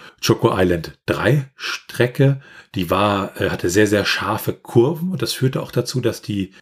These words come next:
dass der Computergegner es sehr, sehr schwer hatte, in dieser Strecke auf der, ja, Straße zu bleiben und stattdessen halt in den Wänden hängen blieb. Man kennt dann auch noch einige andere Prototypen,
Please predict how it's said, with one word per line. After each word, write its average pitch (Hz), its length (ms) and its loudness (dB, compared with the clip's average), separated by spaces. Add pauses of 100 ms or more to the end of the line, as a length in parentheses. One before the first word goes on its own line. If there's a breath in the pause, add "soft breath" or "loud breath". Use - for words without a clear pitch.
dass - 160 -4
der 110 100 -2
Computergegner 127 1040 0
es - 300 -10 (160)
sehr, 117 240 4
sehr 117 160 2
schwer 117 360 2
hatte, 123 200 0
in 113 220 -4
dieser 104 260 -2
Strecke - 580 -2 (100)
auf 101 300 2
der, 90 540 2 (320)
ja, 92 400 -4 (100)
Straße - 680 -2
zu 85 180 0
bleiben 92 540 0 (400 loud breath)
und 95 240 -4
stattdessen - 560 0
halt 90 160 0
in 92 80 -2
den 90 200 -2
Wänden 90 380 -2 (140)
hängen 87 420 -2
blieb. - 380 -8 (160)
Man 92 180 0
kennt 117 220 2
dann 117 100 2
auch 101 140 -2
noch 104 140 0
einige 92 480 -4
andere 143 340 2
Prototypen, 123 1040 0